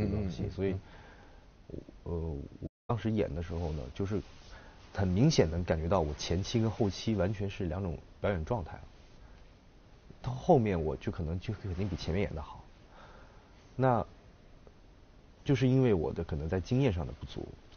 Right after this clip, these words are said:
Speaker 1: 包括现在我再回头看，看播出的时候，我自己都觉得，其实你如果再给我两年时间积累经验，可能我会比当时演的会更好一点。我现在看可能，啊，这时候我要这么演就好了，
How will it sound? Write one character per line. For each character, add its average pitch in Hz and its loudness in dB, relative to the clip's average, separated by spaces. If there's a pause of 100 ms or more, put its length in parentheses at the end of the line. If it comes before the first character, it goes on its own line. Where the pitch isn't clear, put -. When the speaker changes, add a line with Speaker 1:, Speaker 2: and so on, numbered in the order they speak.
(100)
Speaker 1:
包 123 6
括 120 2
现 120 4
在 110 4
我 - 0
再 95 0
回 90 -2
头 95 2
看， - -6 (1600)
看 90 -2 (180)
播 95 2
出 98 -2
的 87 2
时 80 -4
候， 78 -6
我 69 -6
自 - -2
己 87 0
都 73 -4
觉 - -8
得， - -10 (160)
其 - -10
实 104 0
你 101 -2 (240)
如 101 2
果 113 4
再 104 2
给 90 0
我 113 4
两 - -2
年 78 -8
时 78 -6
间 76 -6 (1080)
积 104 0
累 82 2
经 87 -2
验， 82 0
可 76 -8
能 82 -2
我 90 0
会 92 0
比 92 -2 (160)
当 107 0
时 101 -2
演 98 0
的 - -12
会 85 -2
更 107 -4
好 - -10
一 69 -8
点。 - -10 (440)
我 - -4
现 127 2
在 117 4
看 101 0
可 80 -2
能， 87 0
啊， - -8
这 101 0
时 90 -4
候 95 -2
我 82 -4
要 87 -6
这 151 -6
么 139 0
演 95 -4
就 85 -8
好 - -12 (100)
了， - -16